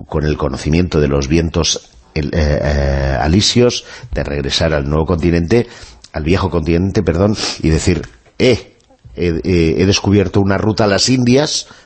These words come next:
porque no olvidemos que él, si tenemos que hacer caso a lo que, eh, la historia, eh, historiografía nos, eh, dice,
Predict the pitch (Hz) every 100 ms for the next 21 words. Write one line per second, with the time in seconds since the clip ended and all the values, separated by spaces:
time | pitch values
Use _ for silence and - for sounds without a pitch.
0 | - 71 - 76 107 110 87 98 101 85
1 | - 82 87 117 78 - - - - _
2 | - _ - - 82 73 73 80 87 82
3 | 78 69 92 90 80 78 73 - 80 76
4 | 71 - - - - - 73 78 73 67
5 | 64 78 - - 85 78 76 73 71 80
6 | 76 73 92 76 73 71 - 85 76 78
7 | - 67 67 67 64 62 60 80 92 -
8 | 78